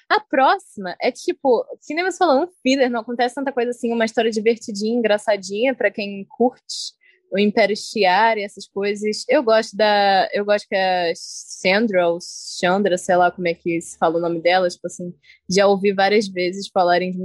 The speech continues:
maneira diferente. É, eu gosto de, tipo assim, como ela lida com a tempestade e tal, eu sempre achei muito engraçadinho.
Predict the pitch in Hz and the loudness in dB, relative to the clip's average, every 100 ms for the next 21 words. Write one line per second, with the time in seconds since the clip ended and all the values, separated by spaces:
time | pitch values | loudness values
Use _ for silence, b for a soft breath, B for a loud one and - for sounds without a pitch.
0 | 185 175 175 170 - 175 220 220 B B | -4 0 0 0 0 0 0 -4 B B
1 | _ _ 202 214 208 208 196 143 - _ | _ _ 2 4 4 2 2 -2 -4 _
2 | - 233 - 196 214 247 - 220 208 214 | -4 -4 -4 -2 0 0 -2 -10 -10 -14
3 | - 220 214 202 220 202 202 196 202 220 | -6 -4 -4 -2 0 2 2 2 0 0
4 | 196 202 196 202 185 180 185 180 180 190 | 0 -2 -4 -2 0 0 0 -2 -2 -2
5 | 185 180 185 180 180 185 180 202 180 175 | -6 -6 -4 -4 0 2 2 2 -2 -2
6 | 196 | -10